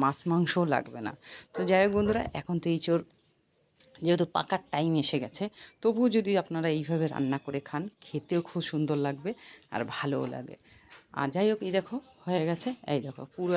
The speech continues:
একদম সিদ্ধ হয়ে গেছে, দেখতেই পাচ্ছ তোমরা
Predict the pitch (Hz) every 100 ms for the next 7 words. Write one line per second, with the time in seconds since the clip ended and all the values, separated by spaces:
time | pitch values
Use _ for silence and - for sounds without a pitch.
0 | 165 151 170 175 - _ _ - - _
1 | _ _ _ _ - _ _ _ _ -
2 | - 202 170 180 160 156 147 165 156 156
3 | 185 180 175 180 185 190